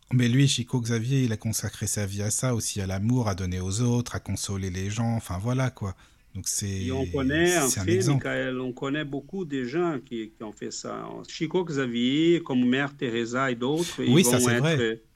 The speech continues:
Speaker 2: un
Speaker 1: Oui.
Speaker 2: peu hors la courbe, euh, parce que ce sont des gens qui vont, euh, c'est vraiment, sont extraordinaires,
Speaker 1: Oui.
Speaker 2: mais mettons, des fois, on a une grand-maman à la maison qui a dévoué sa vie à la famille,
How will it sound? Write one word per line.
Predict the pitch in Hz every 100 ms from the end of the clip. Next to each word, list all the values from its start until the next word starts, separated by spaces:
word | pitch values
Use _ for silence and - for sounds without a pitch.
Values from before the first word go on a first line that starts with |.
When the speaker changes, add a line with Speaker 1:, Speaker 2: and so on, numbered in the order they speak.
| _ -
Speaker 2:
un | 107
Speaker 1:
Oui. | 117 143 147
Speaker 2:
peu |
hors | 147 147 160 139 131
la | 110
courbe, | - 147 208 131 123 120 127 - _ _ _ _ - _ -
euh, | 117 113 110 107
parce | - 110
que | -
ce |
sont | 117
des | 120
gens | 117 131
qui | 127 123
vont, | 120 123 117
euh, | 107 110 110 110 113
c'est | 113 - 113
vraiment, | 113 120 120 131 123
sont | - 110 107 104 110 123
extraordinaires, | 120 - 117 120 110 117 117 104 113 170 202 170
Speaker 1:
Oui. | 123
Speaker 2:
mais | 135 117 117 - _ _ _ _
mettons, | 120 117 180 196
des | 160 127
fois, | 160 190
on | 180 147
a | 165
une | 170
grand-maman | 131 165 190 160 147 180 185
à |
la | 147
maison | 139 127 139 170 190
qui | 160
a | 127
dévoué | 139 131 151 165
sa | 160 139
vie | 151 180
à |
la | 147
famille, | 143 143 175 196 113 92